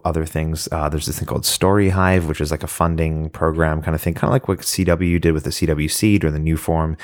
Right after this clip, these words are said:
uh, incubator type things. And you can apply for funding to sh-, go and shoot a short film or, or a web series or whatever it happens to be. There are,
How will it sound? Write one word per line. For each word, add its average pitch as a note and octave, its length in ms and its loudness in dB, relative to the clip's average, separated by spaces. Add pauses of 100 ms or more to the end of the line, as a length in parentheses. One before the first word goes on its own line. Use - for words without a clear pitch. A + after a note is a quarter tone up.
(320)
uh, D2+ 200 -2
incubator E2+ 520 2
type F2+ 320 -2
things. F2 320 2
And D#2+ 100 0
you D2+ 60 0
can D2+ 100 -2
apply D2+ 220 -2
for D2+ 140 -6
funding D#2 420 0
to C#2+ 160 -4
sh-, - 320 -6
go D2+ 140 -2
and D2 100 -4
shoot A2 240 2
a E2 60 2
short - 280 0
film F2 300 4
or, C#2+ 140 0
or D2 320 -6 (120)
a D#2+ 60 -4
web E2 220 2
series E2 400 4
or D2 100 0
whatever D#2 220 2
it D#2+ 40 -2
happens D2+ 320 -2
to D#2 80 -4
be. E2+ 340 0 (380)
There D2+ 240 -4
are, D2 480 -2